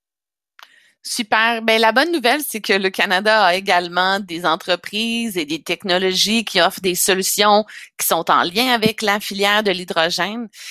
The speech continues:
Et comme tu le sais, ben, le service des délégués commerciaux travaille de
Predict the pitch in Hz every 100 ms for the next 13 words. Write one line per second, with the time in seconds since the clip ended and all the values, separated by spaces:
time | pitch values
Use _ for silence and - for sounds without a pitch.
0 | - 202 202 359 320 262 - 262 294 208
1 | 190 - 196 214 226 208 180 180 208 240
2 | 202 190 185 - 233 240 - 196 202 202